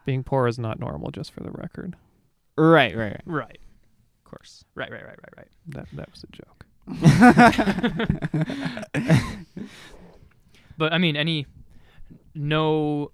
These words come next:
Speaker 3: I mean, what I've noticed, not to get into it, but, um, th-,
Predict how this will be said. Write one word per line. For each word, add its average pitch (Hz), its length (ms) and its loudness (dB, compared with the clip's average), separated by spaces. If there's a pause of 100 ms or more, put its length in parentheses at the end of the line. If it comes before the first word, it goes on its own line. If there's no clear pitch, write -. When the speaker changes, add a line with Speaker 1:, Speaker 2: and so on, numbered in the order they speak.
Speaker 3:
I 139 120 -8
mean, 127 260 -12 (220)
what 143 180 -8
I've 147 200 -2
noticed, 127 520 -6
not 117 260 -16
to - 80 -14
get 143 180 -6
into 139 380 -10
it, 117 180 -14 (200)
but, 120 160 -12
um, 120 340 -12 (380)
th-, 127 240 -16